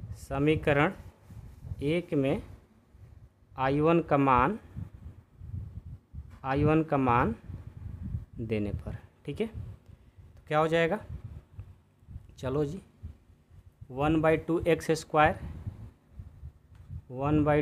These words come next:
टू एक्स स्क्वायर cos इनवर्स एक्स प्लस वन बाई टू आई वन, आई वन का मान रखो, आई वन का मान है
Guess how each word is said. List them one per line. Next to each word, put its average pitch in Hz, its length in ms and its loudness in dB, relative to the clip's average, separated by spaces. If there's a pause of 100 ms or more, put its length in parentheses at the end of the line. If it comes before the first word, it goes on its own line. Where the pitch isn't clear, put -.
टू 160 280 2 (1000)
एक्स 139 280 -2
स्क्वायर 151 520 2 (1160)
cos 147 360 0
इनवर्स 151 400 4 (120)
एक्स - 400 2 (1300)
प्लस 143 380 2 (1400)
वन 147 360 0
बाई 151 200 4 (100)
टू 165 300 0 (1600)
आई 143 180 2
वन, 120 180 0 (100)
आई 143 100 4
वन 151 140 4
का 151 100 0
मान 151 180 4
रखो, 156 320 -2 (600)
आई 135 80 0
वन 151 160 4
का 147 120 2
मान 147 240 4
है 151 160 2